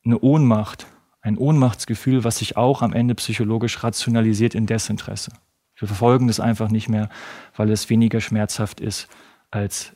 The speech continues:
äh, der Ohnmacht zu begegnen. Summa summarum fehlt dem Desinteressierten ganz klar ein politisches Ziel. Und wegen dieser Nichtvorhandenheit eines politischen Ziels setzt er sich auch natürlich nicht für mehr Mitbestimmung ein, weil es gibt ja gar keinen Grund.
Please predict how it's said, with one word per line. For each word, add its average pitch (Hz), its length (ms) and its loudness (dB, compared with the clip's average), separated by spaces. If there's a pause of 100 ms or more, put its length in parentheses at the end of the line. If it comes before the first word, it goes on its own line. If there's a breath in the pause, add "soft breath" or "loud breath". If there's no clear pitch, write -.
äh, 104 180 -8
der 101 180 -4
Ohnmacht 104 520 -2
zu - 180 -14
begegnen. - 460 -10 (1300 loud breath)
Summa 156 280 6
summarum 135 540 4
fehlt 131 520 2
dem 117 140 4
Desinteressierten 117 800 0
ganz 110 260 -2
klar 120 160 4
ein 117 80 4
politisches 110 540 -4
Ziel. 160 340 2 (400 loud breath)
Und 104 280 0
wegen 143 320 6
dieser 120 720 4
Nichtvorhandenheit 117 960 0
eines 107 220 -2
politischen 110 460 -4
Ziels 117 420 -2 (440 loud breath)
setzt - 300 0
er 117 80 4
sich 107 260 -2
auch 107 320 -4 (200)
natürlich 123 640 0 (120)
nicht 113 340 2
für 113 120 -2
mehr 110 140 4
Mitbestimmung 110 600 0
ein, 104 200 -4
weil 104 80 -2
es - 80 -8
gibt - 180 -6
ja 110 60 2
gar 107 120 -2
keinen 110 180 -2
Grund. 107 340 -2